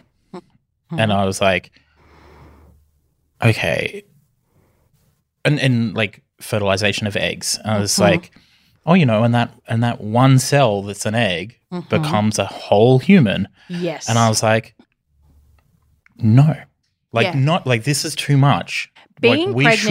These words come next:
Speaker 2: shouldn't
Speaker 1: is a real existential, or it was for me. Like, some women get really, like, the miracle of life and, like, my body is doing this amazing thing and, like, I grew an eyeball today. I was like,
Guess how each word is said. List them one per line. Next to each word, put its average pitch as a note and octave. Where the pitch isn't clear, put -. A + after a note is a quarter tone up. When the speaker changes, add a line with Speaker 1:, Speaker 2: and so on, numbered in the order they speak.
Speaker 2:
shouldn't D3
Speaker 1:
is G3+
a F#3+
real F3
existential, D#3+
or A#3
it G#3+
was A#3+
for G#3+
me. D#3
Like, C#3+
some A3
women G3
get E3+
really, F3
like, D#3+
the G#3
miracle F3+
of E3+
life F3
and, E3
like, D3
my D#3+
body F#3
is F#3
doing F#3
this F3+
amazing F3+
thing F3+
and, F3
like, D#3
I F#3+
grew F#3
an F3+
eyeball F3
today. E3+
I F3
was F#3+
like, E3+